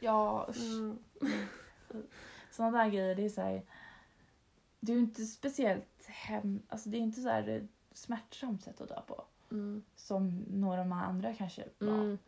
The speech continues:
Speaker 2: mm.
Speaker 1: Men det är ändå så här väldigt hemskt sätt att dö på. Liksom bara dö i sömnen. Man är inte riktigt beredd på det.
Speaker 2: Verkligen.
Speaker 1: Så, ja.
Speaker 2: Man bara försvinner.
Speaker 1: Ja. Usch.
Speaker 2: Usch.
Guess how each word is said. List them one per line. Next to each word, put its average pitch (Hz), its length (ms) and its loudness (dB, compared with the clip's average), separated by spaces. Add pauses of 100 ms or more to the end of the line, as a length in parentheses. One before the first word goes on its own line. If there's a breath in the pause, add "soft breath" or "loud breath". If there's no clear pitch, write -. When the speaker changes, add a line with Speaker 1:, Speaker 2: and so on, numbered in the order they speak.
Speaker 2:
mm. 190 260 -6
Speaker 1:
Men 196 180 2
det 196 120 4
är 185 60 4
ändå 196 180 0
så - 100 -4
här - 240 -4 (240)
väldigt 175 480 -6 (180)
hemskt 214 360 -2
sätt - 220 -12
att - 120 -16
dö 226 80 -8 (100)
på. - 80 -10
Liksom 196 260 -4
bara 185 180 -6
dö 185 240 -4
i 180 60 -4
sömnen. 196 520 -6
Man 196 180 -2
är 190 40 0
inte 190 140 -6
riktigt 185 300 -10
beredd - 220 -8
på - 80 -10 (260)
det. 247 80 -6
Speaker 2:
Verkligen. 220 540 -4 (220)
Speaker 1:
Så, - 140 -8
ja. 190 200 -4 (260)
Speaker 2:
Man 233 280 2
bara - 120 -6
försvinner. - 540 -4 (400)
Speaker 1:
Ja. 196 240 -8 (360)
Usch. - 240 -10 (120)
Speaker 2:
Usch. - 300 -4